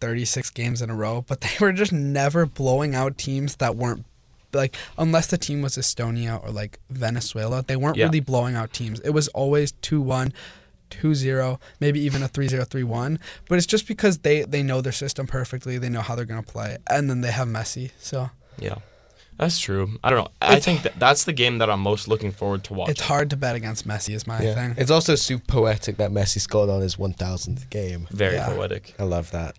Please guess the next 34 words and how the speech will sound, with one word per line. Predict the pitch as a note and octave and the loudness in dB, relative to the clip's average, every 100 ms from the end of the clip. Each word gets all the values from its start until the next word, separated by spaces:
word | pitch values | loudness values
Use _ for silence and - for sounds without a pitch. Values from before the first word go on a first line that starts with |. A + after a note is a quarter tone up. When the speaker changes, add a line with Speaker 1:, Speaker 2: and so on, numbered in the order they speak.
| - | 4
Speaker 1:
I | F3+ | 4
think | A#3+ A#3+ | 4 2
that | A#3+ G3+ - - | 4 2 0 -8
France, | - - D3 D3+ | -10 -6 -4 -4
England | - C#3 B2+ C3 | -4 -4 -4 -4
will | |
be | B2 B2+ | -4 -4
the | |
be-, | A2 - | -4 -4
uh, | C3+ D3+ - | -2 -2 0
that's | E3+ F3 | 0 2
the | D3+ | 0
game | A#2 A2+ | -2 -2
I'm | A2 | -2
most | A2+ - | -4 -4
excited | C#3 - B2 | -4 -2 -2
Speaker 2:
Yeah. | |
Speaker 1:
to | B2 | -2
watch, | A#2+ B2 A#2+ | -2 -4 -4
I | |
believe. | B2 B2+ B2+ B2 - - - - - - | -6 -4 -4 -6 -10 -20 -20 -20 -20 -4
Speaker 2:
Well, | A#2 | 0
yeah, | F2+ | 2
and | F#2+ | 2
it's | G2+ | 2
also | A#2 A2 G#2+ | 2 4 2
at, | F#2+ | 2
like, | F#2+ | -2
a | F#2 | -4
watchable | F#2 - - - | -6 -6 -8 -10
time. | - - - A#2 - - | -10 -10 -10 -12 -16 -6
Speaker 1:
Eleven | C#3+ C3+ B2+ C3+ | -2 0 0 -4
tomorrow. | C#3+ C3 A2+ G#2+ A#2+ - - - - | -4 -4 -4 -6 -8 -14 -20 -20 -12
See? | - E3 | -6 -6